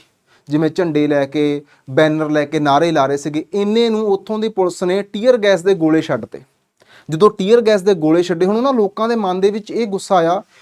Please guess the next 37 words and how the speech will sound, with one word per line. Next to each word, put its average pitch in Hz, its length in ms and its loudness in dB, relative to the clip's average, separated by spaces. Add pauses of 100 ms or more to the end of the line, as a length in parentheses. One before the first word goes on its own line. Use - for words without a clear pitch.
(140)
ਵੀ 220 60 0
ਤਿੰਨ 208 300 0
ਸਾਲ 220 300 4
ਤੋਂ 220 160 2
ਅਸੀਂ 226 180 -2
ਪਹਿਲਾਂ 165 340 0
ਬੈਠੇ 165 340 -2
ਹਾਂ, 147 120 -10 (500)
ਵਾਅਦਾ 156 360 6
ਤੁਸੀਂ 226 260 -2
ਦੋ 202 180 4
ਹਜ਼ਾਰ 214 160 2
ਉੱਨੀ 165 260 2
ਦੇ 156 100 2
ਵਿੱਚ 156 200 -2
ਸਾਡੇ 151 280 -2
ਨਾਲ 151 160 0
ਕੀਤਾ, 151 300 -2
ਹਜੇ 139 180 -4
ਤੱਕ 135 220 -4
ਪੂਰਾ 143 360 -2
ਨਹੀਂ 143 300 -4
ਕੀਤਾ, 143 440 -4 (360)
ਠੀਕ 170 180 0
ਹੈ, 214 120 4 (1160)
ਤੇ 185 100 -4
ਉੱਤੋਂ 220 280 0
ਤੁਸੀਂ 226 200 -4
ਸਾਡੇ 220 260 4
ਉੱਤੇ 220 200 0
ਟੀਅਰ 220 300 0
ਗੈਸ 208 200 0
ਦੇ 202 80 2
ਗੋਲੇ 139 300 0
ਚਲਾ 139 280 2
ਰਹੇ 147 100 0
ਹੋ। 151 140 -6